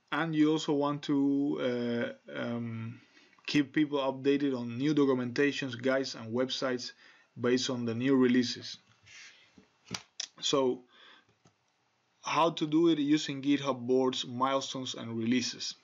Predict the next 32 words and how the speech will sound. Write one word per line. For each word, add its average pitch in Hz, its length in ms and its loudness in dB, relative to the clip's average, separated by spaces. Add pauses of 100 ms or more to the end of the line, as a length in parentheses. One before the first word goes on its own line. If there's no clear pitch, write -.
(840)
I'm 147 240 -2
not 165 180 0
gonna 160 260 -2
actually 151 400 -2
show 143 240 -2
you 139 200 2
guys 131 320 0
how 135 180 0
to 127 160 -6
do 131 240 2
the 127 100 4
releases 120 560 2
because 117 380 -6
I 120 100 -4
have, 120 260 -8 (400)
I, 127 380 -2
I'm 135 180 -2
not 139 160 -2
an 131 80 -4
expert 139 360 -2
on 123 160 -6
this 147 200 2
one 151 140 -4
myself. 160 540 -4 (600)
I 127 80 -6
would 123 120 4
like 139 200 4
to 139 100 -8
try 147 320 0
it, 143 100 -6
but 117 140 -6
I, 120 260 -6